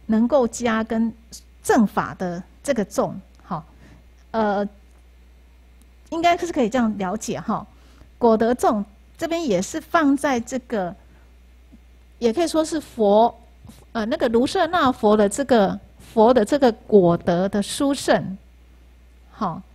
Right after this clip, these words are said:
尽法界一切诸佛，经文说尽法界一切诸佛都到卢舍那海印当中现哦，同于此会共说华严。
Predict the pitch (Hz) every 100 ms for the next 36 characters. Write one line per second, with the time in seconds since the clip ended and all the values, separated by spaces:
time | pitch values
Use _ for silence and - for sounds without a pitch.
0 | - - - - 381 311 269 185 196 311
1 | - 226 269 226 240 240 175 180 254 214
2 | 208 202 - 311 240 180 247 233 233 226
3 | 220 185 247 254 220 208 226 269 262 247
4 | 196 - - - - - - - 190 262
5 | 254 233 233 226 226 220 - - 302 226
6 | 196 180 180 - - - - _ - -
7 | 254 330 330 294 311 - - 208 185 202
8 | 330 220 220 262 226 - 226 240 - 170
9 | 180 214 180 151 208